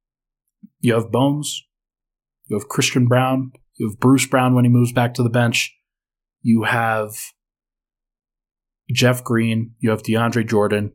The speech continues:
you have Zeke Naji, you have Davon Reed, and Ish Smith. Those are eight guys off the bench. I don't know if you're getting a strong bench unit out of that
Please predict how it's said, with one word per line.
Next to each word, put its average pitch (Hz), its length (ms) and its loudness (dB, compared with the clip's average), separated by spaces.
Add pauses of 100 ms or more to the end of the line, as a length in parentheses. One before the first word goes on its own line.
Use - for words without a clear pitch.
you 104 140 -2
have 104 180 -4
Zeke 113 280 -2
Naji, 104 560 -4 (280)
you 101 160 -8
have 98 220 -4 (240)
Davon 117 420 0
Reed, 107 400 -4 (160)
and 107 160 -4
Ish - 300 -6
Smith. - 240 -8 (240)
Those 120 160 -2
are 120 80 0 (240)
eight 139 260 -4
guys 185 560 -6 (920)
off 104 260 -2
the 92 80 -8
bench. 92 420 -4 (2000)
I 127 120 0
don't 135 160 2
know 131 200 4
if 120 100 -4
you're 120 80 -2
getting 120 580 0 (1120)
a 117 100 -2
strong 117 760 0
bench 110 320 -2
unit 101 260 -4
out 95 160 -2
of 92 120 -10
that 87 260 -6